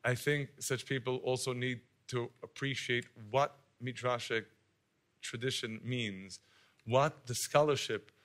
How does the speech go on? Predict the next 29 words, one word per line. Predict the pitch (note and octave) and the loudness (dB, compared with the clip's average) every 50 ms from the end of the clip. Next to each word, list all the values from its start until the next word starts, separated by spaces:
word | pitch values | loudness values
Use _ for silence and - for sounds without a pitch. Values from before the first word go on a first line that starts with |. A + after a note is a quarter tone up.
| _ _ _ - | _ _ _ -2
that | - C3 B2+ | 0 0 0
was | C3 B2 - | 2 0 0
so | - D3 C#3+ C#3+ D3 | 2 2 2 2 2
entrenched | D3 C3 C3+ B2+ - - - - C#3+ C3+ A2+ G2+ - - - - - _ _ _ _ _ _ _ _ _ | 0 -2 -4 -4 -4 -4 0 0 0 0 0 -4 -8 -10 -10 -12 -18 _ _ _ _ _ _ _ _ _
in | - C#3+ C3+ C3 B2+ B2+ B2+ B2 A#2+ A2+ - _ _ _ _ _ _ - | 4 6 6 6 6 4 0 -6 -6 -8 -12 _ _ _ _ _ _ 2
the | C#3+ C#3+ | 4 4
minds | D3+ D#3 D#3+ F3+ G3 G#3 G3+ F3 D3+ C3+ A#2 A2+ A2+ - - - - - - | 6 10 12 12 12 12 12 10 6 0 -2 -4 -6 -6 -6 -6 -6 4 8
of | C#3+ C3+ A#2+ | 8 8 8
the | B2+ | 4
founders | A#2 - D3 C#3+ C#3 C#3 C3 B2+ A#2+ | 2 4 4 4 4 4 2 0 0
of | A#2 A2+ | -2 -2
Christianity | - B2+ A2+ - - C3+ B2+ B2 A#2 G#2+ - G2+ - - - _ _ - _ _ _ _ _ _ _ _ _ _ _ _ _ _ _ _ _ | -2 -2 0 2 4 4 4 4 2 -2 -6 -6 -10 -10 -12 _ _ -20 _ _ _ _ _ _ _ _ _ _ _ _ _ _ _ _ _
was, | - C#3+ D3+ C3 A2+ G#2 G2 A#2 - - - _ _ _ _ _ _ _ _ _ _ _ _ | 8 10 10 10 10 8 4 -2 -4 -6 -6 _ _ _ _ _ _ _ _ _ _ _ _
and | - B2+ B2+ B2 B2 B2+ B2+ B2 A2+ G#2 - - | 2 4 6 6 4 4 0 -4 -8 -10 -4 0
as | C3 B2+ A#2+ - | 0 2 2 2
such, | - D#3 C#3+ C#3 B2+ - - - | 4 6 6 6 4 0 -6 -4
how | A#2+ B2+ B2+ B2 A#2+ A#2 A#2 A#2 A#2 - - _ _ _ | 2 4 4 6 6 4 4 2 0 -2 -8 _ _ _
it | - C3 | -4 -2
was | C3 B2 G#2 | -2 -2 0
never | C3+ D3 D3 D3+ | 0 0 0 0
intended | C3+ B2+ - - C3+ C3+ C3 A2+ A#2+ A2+ G#2+ | -2 -4 -2 -2 -2 -2 0 -2 -2 -2 -2
as | G2+ - | -4 -6
proof. | - - - C#3+ B2 G#2 - - - - - | -8 -6 -2 -2 -2 -2 -4 -10 -16 -12 -8
It | B2 | -6
was | A#2 A2+ G2+ | -6 -6 -6
intended | A2+ A2+ G#2 - C3 C3+ C#3 C3+ A#2+ A#2+ A2 | -8 -10 -10 -4 -2 -2 -2 0 -2 -2 -2
as | A2 F#2+ | -2 -2
showing | - - - C3 B2+ B2 A#2 A2 G#2+ G2+ G2+ - - - - | -2 -2 2 2 2 2 2 0 -2 -2 -4 -8 -10 -8 0
how | B2 B2+ A#2+ A#2 A2 G#2 G#2 G2+ | 2 4 4 4 4 2 0 -4